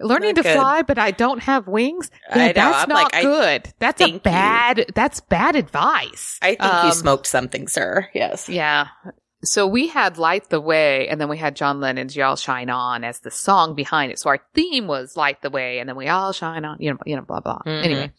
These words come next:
Speaker 2: Oh, I think,
Speaker 1: So that
Speaker 2: I
Speaker 1: was
Speaker 2: think
Speaker 1: good.
Speaker 2: the other songs in the running were, uh, Imagine. So John Lennon, Imagine, which I was all for. That's fine.
Speaker 1: Mm-hmm, mm-hmm.
Speaker 2: Uh, and then <laughs> because we're big fucking dorks,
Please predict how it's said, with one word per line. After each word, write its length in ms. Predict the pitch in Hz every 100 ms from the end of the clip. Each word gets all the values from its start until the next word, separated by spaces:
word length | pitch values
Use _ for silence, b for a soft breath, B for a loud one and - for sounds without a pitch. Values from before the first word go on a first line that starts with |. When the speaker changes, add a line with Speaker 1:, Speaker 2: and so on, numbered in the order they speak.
| -
Speaker 2:
Oh, 80 | 175
I 120 | 196
think, 200 | 254 254
Speaker 1:
So 60 |
that 100 | 269
Speaker 2:
I 40 | 180
Speaker 1:
was 60 |
Speaker 2:
think 120 | 233 220
Speaker 1:
good. 60 |
Speaker 2:
the 80 | 170
other 160 | 160 160
songs 380 | - 151 147 147
in 100 | 147
the 80 | 135
running 480 | 135 131 127 127 -
were, 580 | 147 135 131 127 139 - _ _
uh, 420 | - 131 127 117 - - -
Imagine. 640 | 170 139 131 143 143 160 -
So 160 | - -
John 260 | - 123 135
Lennon, 220 | 135 135
Imagine, 480 | 135 123 123 127 135 B B B
which 180 | 143 135
I 160 | 139 147
was 260 | 123 120 -
all 200 | 143 -
for. 420 | 135 123 123 -
That's 220 | 120 135
fine. 300 | 104 95 202
Speaker 1:
Mm-hmm, 420 | 233 302 - _
mm-hmm. 120 | 226 254
Speaker 2:
Uh, 480 | 151 135 123 127 - -
and 220 | 175 170
then 80 | 160
<laughs> 1400 | - - - - - - - - - - - - _
because 480 | - - - 170 -
we're 100 | 165
big 300 | - 170 170
fucking 340 | - 170 190 175
dorks, 540 | 208 160 156 -